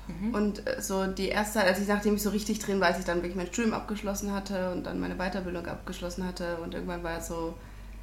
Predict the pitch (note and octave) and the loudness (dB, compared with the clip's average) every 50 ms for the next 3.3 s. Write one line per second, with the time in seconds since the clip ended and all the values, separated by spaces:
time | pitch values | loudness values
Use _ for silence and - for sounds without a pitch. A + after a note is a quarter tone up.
0 | - - - - - F#3+ F#3+ F#3 F3+ F#3 F3+ F3 - - - - - - - - | -12 -12 -12 -10 -8 -6 -4 -4 -4 -4 -6 -6 -8 -10 -10 -10 -12 -12 -10 -6
1 | - E3+ E3+ - - - - - A3+ A#3+ A#3+ G3 F3+ - - - - F3+ F3 E3+ | -6 -6 -6 -6 -8 -8 -6 -6 -4 -2 -2 -4 -4 -6 -8 -6 -4 -2 -2 -2
2 | E3+ - - - - F3+ E3+ E3+ E3+ E3 E3+ - - - - - - - - F3 | -4 -6 -10 -12 -10 -10 -8 -6 -6 -6 -8 -8 -12 -16 -16 -14 -8 -6 -4 -4
3 | E3+ E3+ E3 D#3 D#3 | -2 -2 -2 -2 -4